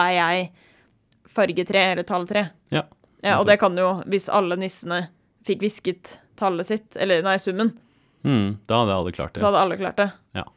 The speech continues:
Speaker 1: Ja.
Speaker 2: Så hvis, eh, den nissen her ser rundt, og så ser liksom, "Å ja, det er trettifem i sum på de, på de ni jeg her, har her."
Speaker 1: Mm.
Speaker 2: Og hvis det er noen som visker, "Ja, men summen av alle er trettiåtte",
Speaker 1: Ja.
Speaker 2: da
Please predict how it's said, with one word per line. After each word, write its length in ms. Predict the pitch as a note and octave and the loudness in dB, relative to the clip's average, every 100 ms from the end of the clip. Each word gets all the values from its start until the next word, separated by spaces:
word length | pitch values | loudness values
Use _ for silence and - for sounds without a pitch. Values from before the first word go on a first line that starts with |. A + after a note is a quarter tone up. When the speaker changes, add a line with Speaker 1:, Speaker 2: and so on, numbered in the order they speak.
| _ _ _ _ _ _ - | _ _ _ _ _ _ -2
Speaker 1:
Ja. 220 | G#3 E3 F3 _ _ _ _ | 0 0 -4 _ _ _ _
Speaker 2:
Så 160 | - F2+ | -8 -4
hvis, 200 | F#2 - - | -4 -6 -10
eh, 600 | G2 F#2+ F#2 F#2 F#2 F#2 F2 - | -8 -6 -6 -6 -6 -6 -8 -14
den 240 | F#3+ F#2 | -10 -4
nissen 260 | F#2 - F2 | -4 -4 -6
her 360 | F2+ F2+ F2 - _ - - _ - _ _ | -4 -4 -8 -14 _ -20 -20 _ -20 _ _
ser 220 | - F#2 | -2 0
rundt, 240 | G2 G2+ F#2+ | 2 0 0
og 60 | |
så 220 | F#2 F#2+ F2+ | -2 -2 -4
ser 380 | - - F2 | -10 -6 -4
liksom, 280 | F2+ F2 E2+ | -4 -4 -4
"Å 80 | F2+ | -2
ja, 260 | G2+ F2+ E2+ - - | -2 -2 -4 -14 -10
det 80 | D#2 | -6
er 40 | F#2 | -4
trettifem 880 | G2+ F2+ G2+ F#2+ G#2 G#2+ G#2 G#2+ A#2 | -4 -4 -2 0 0 0 0 -2 -6
i 60 | |
sum 440 | - G#2+ C#3+ C#3+ A#2+ C#3 C3+ | 0 0 0 -2 -6 -10 -12
på 160 | - G2 | -8 -6
de, 80 | G2+ | -6
på 160 | - | -4
de 100 | G2 | -2
ni 200 | F#2+ F#2+ | 0 -2
jeg 160 | F#2+ G2 A2+ F3 B2 | -2 -6 -10 -18 -12
her, 300 | G#2+ G2 G2 - | -8 -6 -8 -8
har 180 | F#2+ F#2 | -4 -2
her." 220 | G#2+ F3+ - | -2 -2 -4
Speaker 1:
Mm. 340 | A#3 A3+ A3+ C#4+ | -2 0 0 -2
Speaker 2:
Og 60 | - | -6
hvis 100 | - | -2
det 60 | - | 0
er 20 | |
noen 140 | - | 0
som 100 | F2 | 0
visker, 260 | F#2+ - F2 | -2 -2 -6
"Ja, 180 | - G2+ | -2 -2
men 260 | G2+ G2 - | -2 -4 -8
summen 280 | - F2 F#2 | -8 -4 -4
av 120 | A2+ | -2
alle 300 | F#2+ F2+ G#2 | -2 -2 -6
er 40 | |
trettiåtte", 600 | - G2 G2+ - - G2+ - _ _ - | -6 -6 -6 -6 -2 -4 -4 _ _ -10
Speaker 1:
Ja. 300 | G#3+ A3+ A3 F3 - | -4 -2 -4 -8 -8
Speaker 2:
da 140 | F#2 | -6